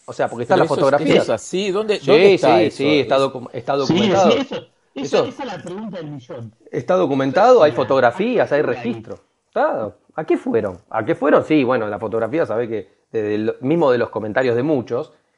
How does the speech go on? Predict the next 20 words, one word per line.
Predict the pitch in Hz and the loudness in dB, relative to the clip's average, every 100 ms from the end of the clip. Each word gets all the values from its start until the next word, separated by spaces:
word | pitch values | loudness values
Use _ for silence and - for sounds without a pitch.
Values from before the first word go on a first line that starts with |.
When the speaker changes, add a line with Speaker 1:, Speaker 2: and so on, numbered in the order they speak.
| _ - | _ -12
Speaker 1:
eh, | 120 104 95 - | -8 -6 -8 -2
a | 117 | 0
robarse | 101 120 123 - 107 | 2 2 2 2 -2
lo | 104 | -2
que | 101 | -2
hay | 104 | -2
ahí | 104 | -2
abajo. | 147 127 - - | 0 0 -2 -6
Ahora, | 117 113 98 - | -2 -2 -4 -8
eso | 110 180 | -10 -8
fue | 120 | -8
real. | 104 139 185 104 92 _ _ _ | -4 0 0 -2 -12 _ _ _
Mismo | 147 202 120 | -6 -2 -2
la | 110 | 0
B | 123 | -2
B | 113 | -4
C | - 233 | 0 -2
te | - | -2
lo | 101 | -8
dice. | 92 90 - | -8 -14 -18